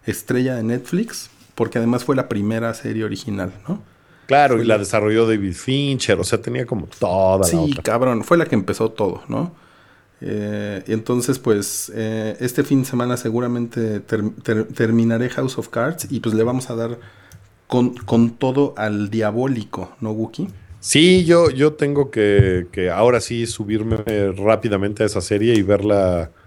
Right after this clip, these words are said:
Speaker 2: antes de que se pase la emoción, <laughs> como me pasó con la uno, porque seguramente está bien buena y está bien divertida y está bien chida. Y, y, pues, te digo, he visto otras cosas, como Better Call Saul, por ejemplo, que está comiendo muy bien. Sé que mucha gente la abandonó.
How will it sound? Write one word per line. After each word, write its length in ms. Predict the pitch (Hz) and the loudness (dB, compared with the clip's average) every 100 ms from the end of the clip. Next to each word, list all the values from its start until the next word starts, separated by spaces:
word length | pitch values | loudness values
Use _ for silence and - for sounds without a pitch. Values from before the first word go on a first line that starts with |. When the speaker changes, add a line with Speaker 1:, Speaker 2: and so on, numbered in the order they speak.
| - | -6
Speaker 2:
antes 220 | 117 113 | -2 0
de 60 | 107 | 0
que 60 | 104 | -2
se 80 | - | -4
pase 240 | - 120 | 0 4
la 80 | 101 | 4
emoción, 480 | 90 85 107 104 101 - - | 4 2 0 0 0 -6 0
<laughs> 260 | 165 170 165 | 4 4 2
como 200 | 113 104 | 0 0
me 100 | 98 | -2
pasó 180 | 101 104 | -2 2
con 140 | 113 | 4
la 80 | 98 | 4
uno, 180 | 117 98 | 4 0
porque 320 | 98 104 98 - - | 0 2 0 -2 -4
seguramente 440 | - 185 214 233 196 | 6 8 8 6 0
está 120 | 202 | -2
bien 320 | 160 160 175 | -2 0 0
buena 240 | 160 165 117 | 0 0 0
y 80 | |
está 180 | 117 135 | -2 -2
bien 220 | 131 139 | -2 -2
divertida 580 | 147 113 92 113 117 127 | 0 0 0 0 2 4
y 100 | 120 | 2
está 180 | 95 113 | 0 0
bien 220 | 107 107 | 0 -2
chida. 320 | 101 117 107 90 - - - - | 0 4 4 2 -2 -20 -10 -2
Y, 800 | 117 104 101 98 98 95 95 92 | 2 2 4 4 4 2 2 0
y, 40 | |
pues, 180 | 104 - | -2 2
te 100 | 160 | 6
digo, 200 | 226 196 - | 8 6 6
he 80 | |
visto 260 | 180 180 185 | 6 6 6
otras 300 | 170 165 - | 4 4 2
cosas, 460 | - 135 - 156 175 | 2 2 4 -2 -2
como 280 | - 104 104 | -2 0 4
Better 200 | 139 147 | 4 4
Call 160 | 151 139 | 4 2
Saul, 260 | - 120 | 2 2
por 160 | 135 113 | 0 -4
ejemplo, 380 | - 107 120 143 | -4 -4 -2 4
que 80 | 185 | 6
está 420 | - - 180 - | 6 4 0 0
comiendo 400 | 117 113 120 123 | -2 2 4 2
muy 200 | 120 113 | 0 0
bien. 260 | 107 113 135 - - | 4 2 0 -10 -2
Sé 140 | 180 | 4
que 80 | 202 | 4
mucha 220 | 190 165 | 4 2
gente 240 | 170 175 | 0 4
la 80 | 175 | 6
abandonó. 680 | 117 104 95 95 98 107 | 6 4 0 0 0 0